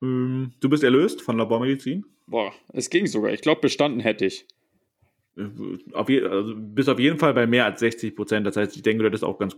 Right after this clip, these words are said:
Speaker 1: gut bestanden.
Speaker 2: Das, das hat mir in der, in, nach dem Physikum hat mir vier gewinnt immer gereicht, also passt das.
Speaker 1: Ja, da bist du heute auf jeden Fall. Guck mal, du hattest jetzt klinische Chemie heute. Ich, äh,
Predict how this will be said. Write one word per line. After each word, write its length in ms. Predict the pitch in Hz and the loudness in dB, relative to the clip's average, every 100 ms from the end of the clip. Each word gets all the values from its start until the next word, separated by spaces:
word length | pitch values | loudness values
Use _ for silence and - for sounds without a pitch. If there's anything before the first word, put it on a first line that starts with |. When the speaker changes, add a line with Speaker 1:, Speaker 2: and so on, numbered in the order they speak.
| - | -14
Speaker 1:
gut 120 | - | -16
bestanden. 400 | - - 95 - _ _ _ _ _ | -14 -12 -12 -14 _ _ _ _ _
Speaker 2:
Das, 220 | 110 - | -2 0
das 200 | - 214 | 0 2
hat 100 | - | 0
mir 160 | 135 117 | 0 0
in 80 | 107 | 2
der, 220 | 107 - | 0 -2
in, 200 | 104 104 | -2 -2
nach 120 | 107 | -2
dem 120 | 110 107 | -4 -2
Physikum 500 | 127 127 123 104 107 | 0 2 2 0 -2
hat 120 | - | -6
mir 100 | 104 | -6
vier 280 | - - 113 | -4 0 2
gewinnt 300 | 104 117 113 | 2 0 -2
immer 200 | 104 101 | -2 -2
gereicht, 420 | 95 92 98 101 | 0 0 -2 -2
also 200 | - 98 | -6 -6
passt 340 | - 104 - - | -6 -6 -4 -6
das. 200 | - - - - - - _ _ _ - | -8 -12 -16 -16 -20 -20 _ _ _ -14
Speaker 1:
Ja, 220 | 87 92 | -2 2
da 120 | 104 | 2
bist 200 | 117 139 | 0 -4
du 60 | 156 | 2
heute 240 | 165 170 | 2 2
auf 80 | 139 | 2
jeden 180 | 139 139 | 0 0
Fall. 140 | 139 | 0
Guck 100 | 135 | 2
mal, 80 | 214 | 4
du 40 | 214 | 4
hattest 160 | 214 | 4
jetzt 140 | 160 - | 0 -2
klinische 360 | 202 190 156 | -2 0 -2
Chemie 340 | 156 147 165 180 | -4 -4 -2 2
heute. 340 | 160 160 156 | 2 4 2
Ich, 320 | - 139 - | 0 -4 -4
äh, 300 | 131 135 127 | 2 4 4